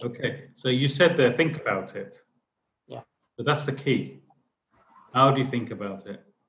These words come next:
Speaker 2: Take, take time out before you speak, even if a one minute or two minute
Speaker 1: Yeah.
Speaker 2: or
Speaker 1: It's easier
Speaker 2: second.
Speaker 1: said than done, though, isn't it? Because
Speaker 2: I
Speaker 1: the
Speaker 2: know
Speaker 1: mind
Speaker 2: it
Speaker 1: is
Speaker 2: is.
Speaker 1: impulsive.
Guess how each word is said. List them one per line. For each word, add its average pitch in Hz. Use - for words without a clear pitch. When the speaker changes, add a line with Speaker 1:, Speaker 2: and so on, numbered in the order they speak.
Speaker 2:
Take, -
take 220
time 214
out 220
before 196
you 196
speak, 226
even 247
if 233
a 202
one 226
minute 220
or 160
two 233
minute 196
Speaker 1:
Yeah. 107
Speaker 2:
or 95
Speaker 1:
It's 165
easier 226
Speaker 2:
second. 127
Speaker 1:
said 156
than 131
done, 151
though, 117
isn't 123
it? 101
Because 123
Speaker 2:
I 208
Speaker 1:
the 247
Speaker 2:
know 285
Speaker 1:
mind 220
Speaker 2:
it -
Speaker 1:
is 123
Speaker 2:
is. 131
Speaker 1:
impulsive. 156